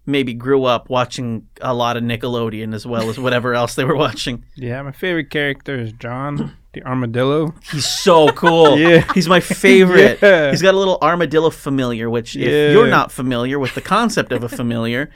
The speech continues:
Speaker 1: <laughs> uh, things like witches and vampires and stuff will often have, like,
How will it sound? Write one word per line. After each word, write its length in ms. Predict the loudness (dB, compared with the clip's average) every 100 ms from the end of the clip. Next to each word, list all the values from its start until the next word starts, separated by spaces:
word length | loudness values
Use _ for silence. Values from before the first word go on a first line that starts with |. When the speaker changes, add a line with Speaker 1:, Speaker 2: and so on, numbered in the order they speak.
| -20
Speaker 1:
<laughs> 160 | -18 -4
uh, 340 | -2 0 -2 -8 -18
things 300 | -8 -6 -4
like 140 | -6 -6
witches 580 | -6 -6 -6 -6 -6 -10
and 400 | -10 -10 -8 -8
vampires 540 | -6 -8 -6 -8 -8 -10
and 100 | -12
stuff 400 | -10 -10 -10 -10
will 220 | -8 -6
often 340 | -8 -10 -14
have, 340 | -12 -10 -12 -8
like, 300 | -10 -10